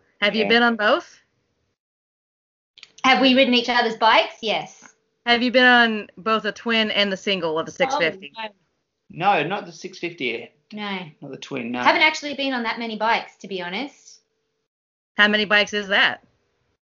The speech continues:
Speaker 3: Um, there was, uh, before this bike, there was the Harley, um, Sportster.
Speaker 2: Mm-hmm.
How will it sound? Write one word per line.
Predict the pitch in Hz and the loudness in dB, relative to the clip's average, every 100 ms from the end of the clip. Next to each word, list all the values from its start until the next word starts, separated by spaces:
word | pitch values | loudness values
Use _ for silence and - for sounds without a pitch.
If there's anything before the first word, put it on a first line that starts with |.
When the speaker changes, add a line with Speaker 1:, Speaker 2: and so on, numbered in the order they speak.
| _ _ _ _ | _ _ _ _
Speaker 3:
Um, | 214 214 208 208 208 208 208 - _ _ _ _ _ _ _ _ _ _ _ 202 | -4 -2 0 0 0 -4 -12 -18 _ _ _ _ _ _ _ _ _ _ _ -6
there | 220 214 | -4 -2
was, | 220 214 - | -2 -4 -10
uh, | 196 202 190 - 202 | -6 -2 -2 -6 -8
before | 220 247 269 | -6 2 2
this | 277 339 | 2 0
bike, | 302 320 427 - | 4 4 4 0
there | 262 240 | -2 0
was | 220 214 | 0 -4
the | 202 | -4
Harley, | 208 220 220 240 269 285 - - | -2 4 4 4 -2 -8 -10 -6
um, | 202 196 196 | -4 -4 -4
Sportster. | 196 _ 208 240 - 269 311 403 - _ - | -10 _ -6 -6 -8 -8 -6 -8 -14 _ -18
Speaker 2:
Mm-hmm. | 117 127 151 | -14 -10 -10